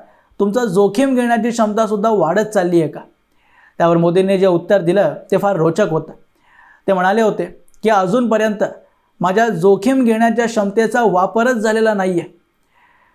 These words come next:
मोदींनी पंतप्रधान झाल्यानंतर किंवा त्या अगोदर जेव्हा ते मुख्यमंत्री होते, तेव्हा गुजरातसाठी त्यांनी अनेक जोखमीचे निर्णय घेतलेले आहेत.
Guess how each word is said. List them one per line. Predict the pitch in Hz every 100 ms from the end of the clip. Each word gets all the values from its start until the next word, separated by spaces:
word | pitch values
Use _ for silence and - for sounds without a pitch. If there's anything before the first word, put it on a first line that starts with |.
| _ _ _ _ _ _ -
मोदींनी | 165 185 180 190
पंतप्रधान | 185 170 175 175 190 208
झाल्यानंतर | 185 196 196 185 180 185 170 - _ _ -
किंवा | 175
त्या | 175 185 180
अगोदर | 175 185 180 185
जेव्हा | 175 180
ते | 180
मुख्यमंत्री | 165 165 196 202 226
होते, | 208 190 180 - - _ _ _ _
तेव्हा | 180 185
गुजरातसाठी | 175 175 196 202 202 185 208 202
त्यांनी | 196
अनेक | 196 170 196 226
जोखमीचे | 214 185 175 202 202 220
निर्णय | 202 180 190 214
घेतलेले | 147 151 185 196 175
आहेत. | 147